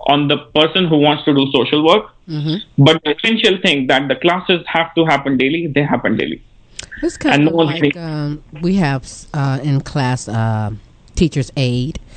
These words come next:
Speaker 2: that be's in the classroom with the students as well. But in your case where you're speaking of the A B C method, um, you'll do a class and have A and B there.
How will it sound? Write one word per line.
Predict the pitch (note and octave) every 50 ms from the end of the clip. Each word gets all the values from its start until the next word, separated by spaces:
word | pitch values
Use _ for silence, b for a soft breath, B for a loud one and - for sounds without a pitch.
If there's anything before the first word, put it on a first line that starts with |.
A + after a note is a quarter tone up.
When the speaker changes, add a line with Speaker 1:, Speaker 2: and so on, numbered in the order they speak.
| B B B B B -
Speaker 2:
that | C#3 C#3 B2+ B2 A#2+ B2
be's | C#3 C3+ C3 C3 A#2+ -
in | C3 B2 B2 A#2
the | A#2
classroom | - - - D3+ B2+ B2 B2 - - - C3 B2+ C3 B2+ B2 B2 B2
with | B2 C3 B2+ A#2+ - -
the | - B2 A#2
students | - - - D3 C3+ B2 A#2+ B2+ A2+
as | B2 B2 A2+ A2+
well. | B2+ B2 B2 B2 A#2+
But | A#2+ C3+ B2+ B2
in | - D3+ C#3+ C3+ C3
your | C3+ C3+ D3+ F3 G3 G#3 G#3 G3+ F3+ D#3 A#2+ - - - - - - -
case | - - B2 A2+ A2+ - -
where | C#3+ C3+ C3+
you're | C3+ C3 C3 C3+
speaking | - - - - - D3 C3+ - D3 C3+
of | C3 B2+ A#2+
the | A2+ C3+ A2+ D3
A | D3 C#3+ B2
B | C3 C3 B2
C | - - - D#3+ D3+
method, | C#3+ C#3+ C3 B2 - C3 A#2+ B B B B B B B B B B -
um, | C#3+ C#3+ C#3+ C3+ C3+ C3+ C#3 C#3+
you'll | D3+ D#3 D3+
do | C#3 C#3+ E3+ D#3+
a | D3+
class | - - - D3 C#3+ C#3+ C3 -
and | C3+ C3
have | D3 C#3+ C3 B2 - -
A | D3 C#3+ C#3 D3+
and | D#3+ E3
B | D3+ D#3 D3 C#3+
there. | C3+ C3 B2 A#2+ A#2+ A#2+ C#3+